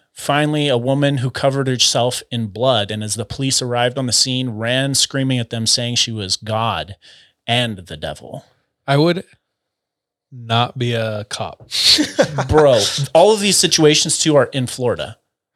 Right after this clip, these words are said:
Speaker 1: I didn't find any anywhere else, but I also didn't look. Because this main story that I found was out of Florida,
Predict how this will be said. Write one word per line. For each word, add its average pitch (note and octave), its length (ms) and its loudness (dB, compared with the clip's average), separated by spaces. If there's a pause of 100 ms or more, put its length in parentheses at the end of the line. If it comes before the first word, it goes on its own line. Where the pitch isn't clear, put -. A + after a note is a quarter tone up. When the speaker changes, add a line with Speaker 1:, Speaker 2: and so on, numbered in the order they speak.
(200)
Speaker 1:
I D3 100 4
didn't F#3 220 2
find E3 300 0
any D3+ 200 2
anywhere C3 340 2
else, B2+ 200 4
but - 100 0
I B2 80 4
also B2+ 220 2
didn't A#2+ 340 -4
look. - 480 -8 (800)
Because C3+ 320 0
this B2 180 0
main C3 380 2
story B2+ 320 2
that B2+ 120 2
I A#2+ 80 0
found A2+ 280 -4
was G#2 100 -6
out G2+ 160 -2
of F#2 80 -8
Florida, F#2+ 480 -8